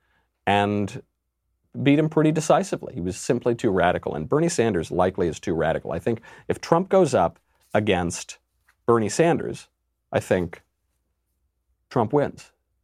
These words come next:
Is Bernie really, do you really think that America's gonna elect Bernie Sanders? I don't. Now, I think, look, I think if the election were held today, Trump would win all fifty-seven states. But if,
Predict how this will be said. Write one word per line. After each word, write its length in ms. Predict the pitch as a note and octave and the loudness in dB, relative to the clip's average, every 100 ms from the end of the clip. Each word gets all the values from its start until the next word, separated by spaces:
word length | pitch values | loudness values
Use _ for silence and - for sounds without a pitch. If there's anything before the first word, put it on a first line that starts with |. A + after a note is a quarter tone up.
| _ _ _ _ _ - | _ _ _ _ _ -8
Is 60 | C#3 | 0
Bernie 340 | F3+ A3 A#3 | 2 4 2
really, 560 | C3 C3+ B2+ D3+ F#3+ - | 0 4 4 4 0 -2
do 320 | C#3 D#3 A#3+ | -4 -2 -2
you 60 | |
really 340 | A#3 F#3 G#3 G3 | 2 4 4 2
think 320 | F#3 F#3+ - | 0 -2 -2
that 80 | D3 | -2
America's 480 | A#2+ B2+ B2 C#3 B2+ | 0 0 0 -2 0
gonna 160 | B2 | 2
elect 280 | G#2 G2+ - | 2 0 -2
Bernie 220 | F#2+ F#2 | -2 -2
Sanders? 480 | - D#2 E2 D3 - _ _ _ _ _ _ _ _ | -2 -4 -2 -6 -8 _ _ _ _ _ _ _ _
I 80 | A#2+ | 0
don't. 300 | C3+ A#2+ - _ _ _ _ _ _ _ _ _ _ _ _ | 2 0 -4 _ _ _ _ _ _ _ _ _ _ _ _
Now, 200 | G#2 A2 | 2 4
I 80 | G#2+ | 4
think, 340 | B2 A2+ - - _ _ _ _ _ | 2 0 -2 -14 _ _ _ _ _
look, 180 | B2 G#2 | 0 0
I 60 | |
think 140 | A2 A#2+ | 0 0
if 80 | G#2+ | 2
the 60 | |
election 300 | F2+ G2+ - | 2 0 -2
were 80 | G2 | -2
held 140 | G2 | -2
today, 220 | - G2 F#2+ | 0 -2 -2
Trump 240 | F2+ G2 | -4 -6
would 80 | F#2+ | -4
win 120 | F#2 | -4
all 120 | E2+ | -4
fifty-seven 460 | G#2 F#2 G2 - - | -6 -10 -6 -6 -6
states. 440 | - B2+ - - _ _ _ _ _ _ _ _ _ _ _ _ _ _ _ _ _ _ | -4 -4 -4 -14 _ _ _ _ _ _ _ _ _ _ _ _ _ _ _ _ _ _
But 520 | B2 D#3+ G2+ - - _ _ _ _ _ _ _ _ _ _ _ _ _ _ _ _ _ _ _ _ - | 2 2 2 -2 -10 _ _ _ _ _ _ _ _ _ _ _ _ _ _ _ _ _ _ _ _ -2
if, 200 | B2+ | -2